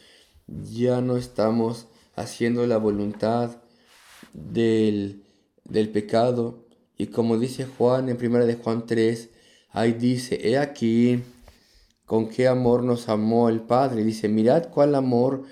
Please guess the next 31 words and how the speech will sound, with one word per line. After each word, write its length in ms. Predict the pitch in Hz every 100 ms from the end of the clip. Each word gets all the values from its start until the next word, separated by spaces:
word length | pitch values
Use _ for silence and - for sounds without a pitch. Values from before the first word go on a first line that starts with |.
| - - _
nos 260 | 101 113 -
ha 80 | 120
dado 200 | 113 117
el 120 | 110
Padre 340 | 104 104 107
para 280 | 107 107 104
que 80 | 123
seamos 320 | - 123 123
llamados 420 | 110 110 113 -
hijos 220 | - 110
de 80 | -
Dios". 400 | - 123 - - _ _ _ _ _ _ _
Amados 440 | 95 113 117 117 101
amigos, 360 | 110 113 117
antes 200 | 110 120
de 80 | 117
terminar, 680 | - 104 98 104 107 110 - _ _ _ _ _ _ -
Dios 440 | 82 113 139 135
es 100 | 180
generoso, 580 | - 147 127 160 165 123
lo 120 | 117
quiero 200 | 117 117
mencionar. 540 | 113 107 - 98 98
Dios 220 | - 165 -
es 120 | 175
generoso. 500 | 175 160 170 170 - - - _ _ _ _ _ _ _ _ _ _ _ _ _ _ _ _ _ _ _ _
¿Te 60 | 104
acuerdas 480 | - 117 123 147 139
lo 100 | 123
que 100 | 123
pasó 540 | 110 110 120 156 175